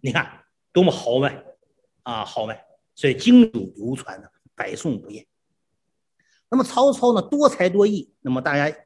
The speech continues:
一般的啊，有时候大家就知道有乐府诗啊，这是一种题材。那么另外，他的创作和五言诗、四言诗大为流行。这里面呢，就是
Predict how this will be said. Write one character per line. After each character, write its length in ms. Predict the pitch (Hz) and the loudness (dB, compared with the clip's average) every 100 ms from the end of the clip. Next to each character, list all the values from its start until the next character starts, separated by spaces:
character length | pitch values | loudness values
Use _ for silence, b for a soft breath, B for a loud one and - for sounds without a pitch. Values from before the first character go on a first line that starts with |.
| _ | _
一 120 | 165 | -14
般 340 | - - 214 196 | -6 -2 0 0
的 220 | - - _ _ | -2 -12 _ _
啊， 220 | - - _ _ | -12 -12 _ _
有 100 | 101 | -4
时 60 | |
候 80 | 143 | -4
大 180 | - 143 | 0 0
家 60 | 139 | 2
就 80 | |
知 140 | 135 165 | 0 0
道 220 | 135 - 120 | -2 -4 -4
有 60 | |
乐 200 | 180 202 | 6 6
府 160 | - - | 4 -6
诗 340 | - 226 - _ | -8 -8 -8 _
啊， 100 | - | -20
这 140 | - 127 | -10 -8
是 100 | 139 | -6
一 20 | |
种 120 | 123 | -8
题 160 | - 131 | -10 -14
材。 200 | - _ _ _ _ b b | -16 _ _ _ _ b b
那 80 | 185 | 2
么 60 | 240 | 4
另 240 | 285 214 | 4 4
外， 220 | 214 - - | 0 -6 -12
他 260 | - 240 | -8 -6
的 120 | 226 | -4
创 340 | 165 - 240 160 | -4 -4 -4 -2
作 160 | 147 | -2
和 100 | - | -2
五 240 | 185 123 123 | -2 0 -2
言 260 | 117 196 240 | 0 0 0
诗、 160 | - | -4
四 160 | - 262 | -4 -2
言 100 | 139 | -2
诗 80 | - | -4
大 140 | - | -10
为 60 | 107 | -8
流 80 | 110 | -12
行。 140 | - B B B | -14 B B B
这 80 | 302 | 4
里 60 | 247 | 6
面 80 | |
呢， 60 | 240 | 6
就 100 | |
是 80 | 247 | 2